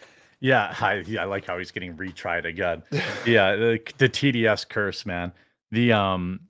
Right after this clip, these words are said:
Speaker 1: yeah, I think that, uh, it, it's weird to me. Y-, and by the way, you know, P T S D is a thing. On Monday, a school right by my house, some, some former Army vet,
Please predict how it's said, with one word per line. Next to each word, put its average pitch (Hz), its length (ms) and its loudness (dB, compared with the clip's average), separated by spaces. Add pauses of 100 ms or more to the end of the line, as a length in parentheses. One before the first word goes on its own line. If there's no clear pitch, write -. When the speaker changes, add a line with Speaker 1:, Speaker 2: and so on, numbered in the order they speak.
(420)
Speaker 1:
yeah, 143 220 2
I 147 100 0
think 165 280 -2
that, 117 380 2
uh, 92 500 0 (720)
it, 147 140 0
it's 165 200 -2
weird 147 460 -2
to - 100 -4
me. 143 460 -2 (760)
Y-, 151 140 -4 (800)
and 131 100 -4
by 156 160 6
the 165 80 2
way, 170 280 0
you 139 120 -2
know, 120 360 0
P 226 160 -2
T - 160 -2
S 196 140 0
D 180 140 -2
is 170 100 0
a 180 60 -2
thing. 117 420 -4 (520)
On 120 200 0
Monday, 120 600 0 (200)
a 117 120 0
school 143 720 -2
right 113 180 0
by 120 140 0
my 110 160 -2
house, 123 320 -4
some, 170 340 -4 (540)
some 139 240 -2
former 131 560 -4
Army 139 340 -2
vet, 104 380 0